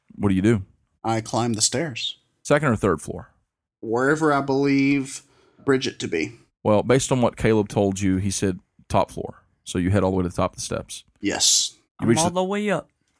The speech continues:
Speaker 1: You reach the top of the stairs, and there's, like, a landing platform, you know, or whatever you'd call that, coming off the steps there. And there's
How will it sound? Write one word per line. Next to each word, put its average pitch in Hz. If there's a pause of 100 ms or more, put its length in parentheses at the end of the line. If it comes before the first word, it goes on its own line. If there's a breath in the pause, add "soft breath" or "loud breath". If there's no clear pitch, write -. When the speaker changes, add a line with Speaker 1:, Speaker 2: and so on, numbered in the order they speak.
Speaker 1:
You 120
reach 135
the 123
top -
of -
the -
stairs, 92 (160)
and 92
there's, 92
like, -
a 95 (300)
landing 95
platform, 92
you 95
know, 95
or 95
whatever 95
you'd 90
call 90
that, -
coming 95
off 92
the -
steps -
there. 87
And 104
there's 95